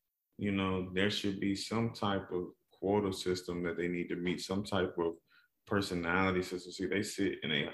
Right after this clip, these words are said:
they're able to hide because they don't have to communicate. When you get that much money, you don't gotta communicate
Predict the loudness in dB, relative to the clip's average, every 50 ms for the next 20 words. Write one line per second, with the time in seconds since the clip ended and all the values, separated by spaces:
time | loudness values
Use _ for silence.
0 | -4 -2 0 2 2 2 2 2 0 -2 -2 -4 -4 -4 -2 0 0 0 0 0
1 | -2 -4 -8 -12 _ _ _ _ _ _ _ _ _ _ _ -8 -4 -2 0 2
2 | 4 4 4 4 2 2 2 0 0 -2 -4 -6 -4 -4 -4 -2 -4 -4 -4 -4
3 | -4 -4 -2 -2 -2 -2 -2 0 2 2 2 2 2 0 -2 -2 -2 -2 0 0
4 | -2 -2 -2 -2 -2 -2 -4 -4 -6 -6 -8 -8 -8 -6 -6 -6